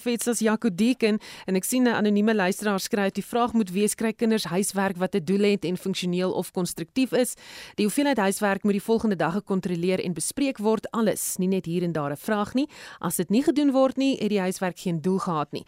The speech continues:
'n Kind moet nog tyd hê om in die middag nog te kan speel ook," sê 'n luisteraar. Nou, dokter Frans Janudee, onafhanklike onderwyskonsultant en stigter van stay super dot co dot Z A of punt C O punt Z A,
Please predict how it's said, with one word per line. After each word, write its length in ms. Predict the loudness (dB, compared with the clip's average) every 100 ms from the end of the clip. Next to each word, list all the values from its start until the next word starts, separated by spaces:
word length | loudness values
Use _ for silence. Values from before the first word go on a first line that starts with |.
| -16 -12
'n 80 | -6
Kind 200 | -2 0
moet 100 | 0
nog 160 | -2 -2
tyd 280 | -2 0 0
hê 40 |
om 100 | 0
in 40 |
die 80 | 0
middag 260 | -2 -2 -2
nog 200 | -4 -6
te 100 | -8
kan 180 | -6 -6
speel 500 | -6 -4 0 0 0
ook," 220 | -2 -4
sê 240 | -4 -4 -2
'n 80 |
luisteraar. 540 | -4 -4 -6 -6 -4 -2
Nou, 140 | -2 -4 -12 -18 -8
dokter 220 | -2 0
Frans 240 | 0 0 2
Janudee, 380 | 2 0 2 2
onafhanklike 600 | 2 0 -2 -2 -2 -2
onderwyskonsultant 1000 | 0 0 0 -2 -4 -4 -4 -2 -2 -2
en 120 | -4
stigter 440 | -2 -4 -2 -4
van 300 | -2 -2 -2 -2
stay 340 | -4 -4 -2
super 540 | -2 -4 -2 0 0 -2
dot 200 | -4 -4
co 220 | -2 -2
dot 180 | -2 -4
Z 60 | -2
A 200 | 0 -2
of 100 | -2
punt 160 | -6 -2
C 100 | -2
O 120 | -2
punt 200 | -2 -2
Z 240 | 2 0 0
A, 180 | -2